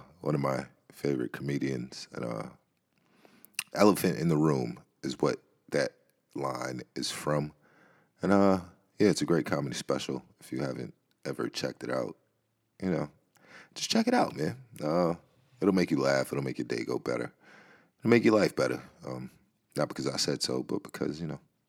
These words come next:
it might be true. So just listen to it. You know, I mean, watch it. See what it's on Netflix. It's on all this other stuff. Giving them free promotion right now, but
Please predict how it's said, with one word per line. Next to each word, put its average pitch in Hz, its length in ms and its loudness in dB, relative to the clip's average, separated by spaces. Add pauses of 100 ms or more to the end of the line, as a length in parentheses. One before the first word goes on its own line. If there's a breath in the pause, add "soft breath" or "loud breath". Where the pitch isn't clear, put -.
(100)
it - 40 -8
might 110 180 4
be 123 100 4
true. - 380 2
So - 240 -4
just 73 280 -2 (1200 soft breath)
listen - 280 2
to 87 180 8
it. - 80 4 (240)
You 76 80 -6
know, 90 240 -6 (480)
I 90 40 4
mean, 107 160 4
watch 82 280 6
it. - 100 2 (400)
See - 160 2
what 85 160 6
it's 76 180 0
on 76 180 2
Netflix. - 500 -6
It's - 100 -6
on 60 160 -4
all 62 120 -4
this - 180 -6
other 62 160 -4
stuff. - 220 -6 (600 loud breath)
Giving 76 220 4
them 71 100 0
free 76 180 0
promotion 67 460 -6
right 67 200 -6
now, 64 280 -6
but 64 180 -6